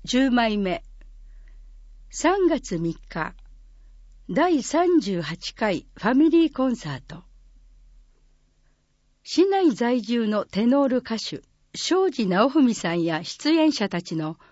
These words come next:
素晴らしい歌声と楽しいトークに、鶴瀬コミュニティセンターホールは和やかな雰囲気に包まれ、観客の皆さんはうっとりと聞き入りました。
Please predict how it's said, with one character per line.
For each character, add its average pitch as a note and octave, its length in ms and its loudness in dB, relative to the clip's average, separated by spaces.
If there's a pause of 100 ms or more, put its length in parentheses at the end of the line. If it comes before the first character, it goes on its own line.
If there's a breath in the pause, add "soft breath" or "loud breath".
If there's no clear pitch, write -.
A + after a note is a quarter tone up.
(280 soft breath)
素 - 220 -6
晴 C#4 140 2
ら F4 120 4
し F#4+ 200 0
い F4 80 4
歌 A3 280 0
声 A3 220 0
と - 260 -6 (100)
楽 C#4+ 220 2
し - 200 -4
い - 60 0
ト A3+ 200 0
ー - 40 -12
ク E3+ 120 -8
に、 C#3+ 260 -6 (580)
鶴 F4+ 280 2
瀬 A3 160 0
コ G3+ 160 -4
ミ A#3 60 2
ュ D#4 160 6
ニ D#4+ 60 2
テ D#4+ 120 2
ィ D#4 120 4
セ C4+ 200 -2
ン C4 100 2
タ B3 240 0
ー - 20 0
ホ A#3+ 220 -2
ー G3+ 60 -2
ル E3 140 -6
は D#3 260 -8 (340 soft breath)
和 G3+ 260 0
や F#4+ 120 0
か C4 120 -2
な F3+ 140 0
雰 B3 320 2
囲 C4 60 -2
気 A3+ 100 -8
に D3+ 140 -4
包 - 320 -8
ま F3+ 120 -4
れ、 D#3 200 -12 (640)
観 D4+ 220 4
客 D#4+ 260 0
の D4+ 140 6
皆 C#4 260 2
さ G3 220 0
ん E3 100 -4
は D#3 220 -8 (200 loud breath)
う F3 120 -4
っ - 60 -6 (120)
と F#4+ 100 0
り F#4+ 140 2
と D#3 140 -4
聞 - 180 -16
き G3+ 200 -2
入 F#3 120 -4
り - 20 -4
ま F3 140 -6
し - 140 -12
た。 - 200 -18